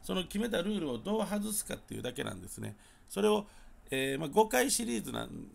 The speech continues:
ですが、まあ、一回だけでも問題ないんですけど、まあ、一応五回受ける中で、まあ、文章まで書けるっていうようになってるんですが、あのー、自然とこう変えていけるようになってますので、あのー、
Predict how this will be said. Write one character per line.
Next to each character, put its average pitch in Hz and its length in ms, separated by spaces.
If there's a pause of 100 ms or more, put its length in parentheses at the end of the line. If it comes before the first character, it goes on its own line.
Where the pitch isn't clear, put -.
(140)
で 110 80
す - 140
が、 135 140
ま 185 80
あ、 214 40
一 208 160
回 370 160
だ 151 120
け 151 100
で 151 60
も 131 80
問 175 240
題 220 120
な 135 100
い 160 60
ん 139 40
で 117 80
す 110 80
け 135 60
ど、 147 80
ま 175 100
あ、 - 80 (200)
一 180 140
応 139 40
五 185 120
回 175 240
受 - 140
け 139 120
る 135 120
中 123 240
で、 120 240 (180)
ま 127 80
あ、 120 40
文 143 220
章 110 140
ま 101 100
で - 120
書 104 80
け 127 140
る 135 60
っ 135 40
て - 140
い - 20
う 107 40
よ - 20
う - 20
に 104 60
な 101 80
っ - 20
て - 120
る 120 100
ん 104 40
で 101 80
す - 140
が、 107 200 (440)
あ 131 100
の 131 360 (1200)
ー、 - 160 (160)
自 - 180
然 214 240
と - 140
こ 110 200
う - 40
変 143 160
え 139 40
て 139 200
い 139 80
け 139 120
る 120 60
よ 120 80
う 113 60
に 113 100
な 110 120
っ - 20
て - 160
ま 131 100
す 143 140
の 117 80
で、 107 260
あ 113 80
の 110 300
ー、 98 40